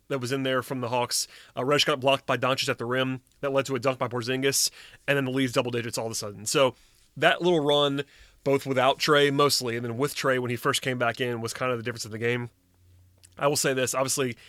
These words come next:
lots of complaints about Lloyd Pierce, as it is almost every night the Hawks lose, there's always a deluge of comments. I, I get that. I would say that Rondo being bad is a front office problem <laughs> because Rondo is the guy I probably would not have signed, but, uh, y-, you're gonna have to play him. Like,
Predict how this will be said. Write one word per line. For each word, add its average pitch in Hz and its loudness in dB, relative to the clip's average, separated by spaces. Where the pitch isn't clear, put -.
lots 160 8
of 170 -4
complaints 156 4
about 143 0
Lloyd 147 2
Pierce, - 2
as 123 -2
it 131 -4
is 131 -4
almost 131 -6
every 139 -2
night 135 0
the 135 -2
Hawks 131 2
lose, 131 -2
there's 117 -2
always 117 -2
a 117 -6
deluge 120 -2
of 117 -8
comments. 120 -4
I, 127 -6
I 120 -6
get 127 -6
that. 127 0
I 143 6
would 151 2
say 156 4
that 135 0
Rondo 180 2
being 190 0
bad 165 0
is 131 -2
a 123 -2
front 143 -2
office 147 0
problem 202 -2
<laughs> - -2
because 135 -2
Rondo 143 2
is 135 -2
the 139 -6
guy 127 2
I 123 0
probably 127 0
would 123 -4
not 123 -2
have 123 -4
signed, 185 0
but, 127 -2
uh, 120 -2
y-, 143 -8
you're 131 -8
gonna 139 2
have 143 2
to 127 -14
play 117 -4
him. 104 -8
Like, 113 -8